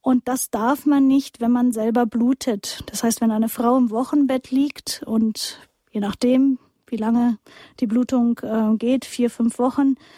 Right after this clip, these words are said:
sechs Wochen, je nachdem, ähm, ist es, äh, kann sie nicht beten, sie kann auch den Koran nicht anfassen. Also ein, äh,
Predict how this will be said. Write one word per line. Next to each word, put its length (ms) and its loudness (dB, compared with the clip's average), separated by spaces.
sechs 320 -8
Wochen, 300 2
je 100 0
nachdem, 520 0
ähm, 380 0
ist 340 -4
es, 280 -4
äh, 160 -2
kann 240 2
sie 140 -2
nicht 240 -2
beten, 300 0
sie 100 -2
kann 180 -2
auch 100 -4
den 140 0
Koran 440 2
nicht 340 -2
anfassen. 880 -2
Also 240 0
ein, 340 2
äh, 260 0